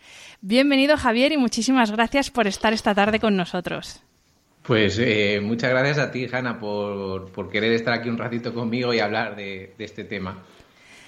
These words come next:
Speaker 1: Bueno, algunos de las personas que nos estén escuchando ya te conocerán de los episodios magníficos que has grabado con Chris, con The Beauty Mail,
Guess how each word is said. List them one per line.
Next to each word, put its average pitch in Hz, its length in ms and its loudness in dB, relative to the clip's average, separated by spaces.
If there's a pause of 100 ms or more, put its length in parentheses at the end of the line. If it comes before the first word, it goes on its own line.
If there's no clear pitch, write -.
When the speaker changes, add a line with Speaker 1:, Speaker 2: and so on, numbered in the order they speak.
(140)
Speaker 1:
Bueno, 240 260 6
algunos 254 440 6
de 294 440 6
las 285 160 4
personas 277 340 4
que 285 80 2
nos 262 100 6
estén 262 180 2
escuchando 277 420 4
ya 247 160 6
te 240 100 2
conocerán 247 760 2
de 208 180 2
los 202 180 2
episodios 214 560 2
magníficos 220 720 2
que - 80 -4
has 196 100 0
grabado 208 520 2
con 196 220 0
Chris, 247 420 0
con 214 220 0
The 185 80 2
Beauty 196 300 2
Mail, 247 360 2